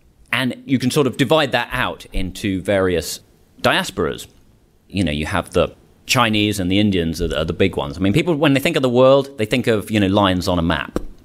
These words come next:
And you think of China as being, you know, a big nation in East Asia, and the president is Hu Jintao, and they have a particular system of government. And then where you've got the borders, that's, that's where it ends.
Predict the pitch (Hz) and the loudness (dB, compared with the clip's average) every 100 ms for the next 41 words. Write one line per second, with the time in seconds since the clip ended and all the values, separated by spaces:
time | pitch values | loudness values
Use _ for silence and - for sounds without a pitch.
0 | - 82 82 82 107 98 92 - - - | -6 -4 -2 -2 -2 2 0 0 -10 -20
1 | - - 131 120 92 80 78 - - _ | -6 -2 2 2 2 0 -4 -10 -20 _
2 | - 85 82 82 - 92 85 80 78 - | -6 -4 -2 -4 0 2 2 0 -2 -2
3 | 113 104 - 92 92 85 - 120 110 - | 0 0 0 -2 -2 -2 0 0 0 -6
4 | 95 107 95 101 92 87 87 87 85 90 | -4 -2 -2 0 0 0 0 0 0 -2
5 | 82 78 85 82 82 78 87 69 73 76 | -2 0 0 2 2 4 2 2 -4 -6
6 | 73 73 73 95 92 90 85 82 - 80 | -4 -6 -4 -4 -2 0 0 0 0 -2
7 | 78 87 82 85 78 - 78 80 80 80 | -2 -6 -2 -2 -2 -4 -4 -2 -2 -2
8 | 73 73 76 80 - 98 - 85 82 90 | -4 -4 -4 -8 -6 -6 -4 -4 -2 -2
9 | - - 80 - 92 82 82 80 73 - | -2 -2 -2 0 0 0 -4 -4 -6 -14
10 | - - - - 90 87 95 92 82 80 | -20 -20 -10 -4 -2 0 2 2 2 0
11 | 95 147 143 123 113 107 - - 98 - | 2 2 4 0 -2 -4 -6 -4 -4 2
12 | 104 107 127 82 76 - | 4 6 4 0 -6 -12